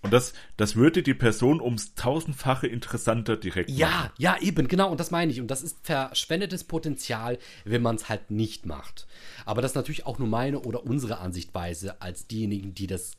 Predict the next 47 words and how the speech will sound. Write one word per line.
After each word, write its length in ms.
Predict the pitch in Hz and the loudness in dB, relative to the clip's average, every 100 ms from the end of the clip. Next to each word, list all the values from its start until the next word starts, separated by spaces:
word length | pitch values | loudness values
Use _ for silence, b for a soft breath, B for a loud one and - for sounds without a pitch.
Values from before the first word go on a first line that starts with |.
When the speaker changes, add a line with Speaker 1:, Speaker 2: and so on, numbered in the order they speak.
| - | -14
Speaker 2:
kennen, 420 | - 131 131 82 73 | -2 2 2 0 -4
weißt 280 | 82 - | -8 -8
du? 160 | 104 117 B B B B B | -8 -8 B B B B B
Wenn 200 | 117 104 | -2 0
Speaker 1:
Mhm. 20 | |
Speaker 2:
du 100 | 104 | 2
jetzt 160 | 104 - | 0 -2
als 160 | - | -8
normalsterblicher 720 | - 95 104 123 120 110 - 104 | -4 -2 -2 -2 -4 -4 -2 0
Mensch, 420 | 101 120 131 - | 0 0 -4 -4
der 120 | 98 | -2
nichts 240 | 107 - - | -2 -4 -6
mit 140 | - | -2
Parfüm 260 | 101 - 113 | 2 2 2
am 160 | 98 | 0
Hut 180 | 127 143 | -2 0
hat, 200 | 95 95 | -2 -4
durch 100 | 101 | -6
die 100 | 90 | -4
Welt 220 | 101 120 | -4 -2
gehst, 260 | 110 107 B B B B | -4 -4 B B B B
du 160 | - 101 | -6 0
wirst 180 | 113 - | 0 0
das 120 | 104 | -2
ja 100 | 98 | 0
nicht 160 | 98 95 | -2 -2
so 140 | 92 | -4
sehen. 320 | 87 95 73 | -2 -2 -2
Und 100 | 78 | -6
deswegen 640 | 76 - 87 90 85 85 82 - | -8 -6 -6 -6 -8 -8 -12 -6
Speaker 1:
Ja. 120 | 82 | -2
Speaker 2:
verschwendest 480 | 82 92 98 95 - | 0 0 -2 -4 -6
du 80 | - | -8
auch 180 | 90 | -8
kein 240 | - 101 104 | -4 -2 -2
Potenzial, 600 | - 90 - 107 101 85 | -2 -2 -2 0 -2 0
Speaker 1:
Das 180 | 151 123 | 0 2
ist, 140 | 127 | 2
Speaker 2:
augenscheinlich. 380 | 80 71 87 - - - - 104 | 0 -8 -14 -18 -20 -20 -16 -4
Speaker 1:
das 200 | 101 107 | -2 -2
ist, 120 | - | 0
wenn 140 | 117 | 2
ich 100 | 127 | 2
dann 260 | - 123 107 | 4 4 2
an 120 | 104 | -2
jemanden 260 | 104 104 101 | 0 2 0
vorbeigehe 680 | 101 - - 113 131 123 | 0 2 2 2 -2 -2